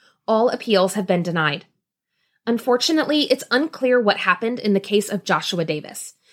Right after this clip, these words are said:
There is no court information past his arrest in twenty fifteen, at least none that I could find.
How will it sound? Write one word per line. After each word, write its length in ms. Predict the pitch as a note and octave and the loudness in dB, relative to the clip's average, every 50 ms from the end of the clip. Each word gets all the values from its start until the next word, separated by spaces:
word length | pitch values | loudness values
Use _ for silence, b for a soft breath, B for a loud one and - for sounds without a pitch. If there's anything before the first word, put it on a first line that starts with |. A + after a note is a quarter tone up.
| b b | b b
There 180 | b B3+ A#3+ - | b 2 4 4
is 160 | B3 B3+ B3 | 2 2 2
no 220 | B3+ B3 A#3+ C4 | 2 4 4 4
court 340 | - - - - B3 A#3 - | 2 0 0 2 2 2 2
information 640 | - A3 G#3+ - G3 F#3+ F3 E3+ D#3+ - - E3 E3 | 0 0 0 0 2 2 2 2 0 0 -2 -4 -4
past 440 | - - - A3 A3 C4 - - - | -6 -2 2 2 2 2 0 -4 -4
his 160 | D#4 D4+ - | -2 -2 0
arrest 340 | C#4 G#3 E3+ D#3+ E3+ - - | 2 2 2 0 0 -2 -4
in 160 | - G#3 G3 | -4 -4 -4
twenty 300 | - - G3+ F#3 F#3 F3+ | -4 -4 -4 -2 -2 -4
fifteen, 580 | - F3+ D#3+ - - - G#3+ F3+ D3 - - - _ _ _ _ _ _ | -4 -6 -8 -8 -8 -8 -6 -6 -6 -8 -14 -18 _ _ _ _ _ _
at 160 | - G#3+ G#3 | 0 0 2
least 320 | - A#3 A#3 A3 - - G#3 | 2 2 0 0 -2 -2 0
none 220 | G#3 A3 A3 A3 | 2 2 4 4
that 80 | A3 G3 | 6 6
I 140 | F3+ E3+ F3 | 4 4 2
could 160 | - F#3 - | -2 -6 -6
find. 360 | - D#3 C#3 B2+ - G#3+ - | -6 -8 -8 -10 -12 -16 -20